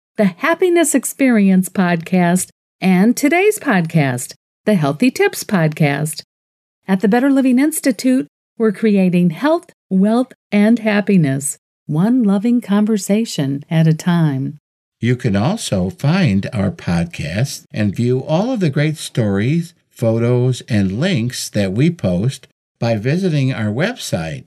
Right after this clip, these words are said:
Speaker 2: at w w w dot better living institute dot com. While there, please go to our contact page and leave us a comment.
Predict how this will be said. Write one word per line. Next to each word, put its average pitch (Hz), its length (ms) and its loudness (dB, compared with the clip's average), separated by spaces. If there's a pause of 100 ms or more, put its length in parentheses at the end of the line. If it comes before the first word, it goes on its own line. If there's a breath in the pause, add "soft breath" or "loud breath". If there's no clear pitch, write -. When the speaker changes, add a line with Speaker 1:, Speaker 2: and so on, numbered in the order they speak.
Speaker 2:
at 92 320 -2 (160)
w 120 360 -2
w 147 420 0
w 95 480 -2
dot 92 420 -4 (140)
better 117 300 0
living 135 520 -2
institute - 920 -2 (120)
dot 95 400 -4
com. 170 500 -4 (540)
While 110 260 0
there, 165 480 0 (160 soft breath)
please 254 260 -2
go 139 260 2
to 170 180 -2
our 180 80 2
contact 240 560 -4
page 82 480 -6 (220)
and 202 240 2
leave 98 220 4
us 165 180 0
a 220 60 -2
comment. 269 540 -2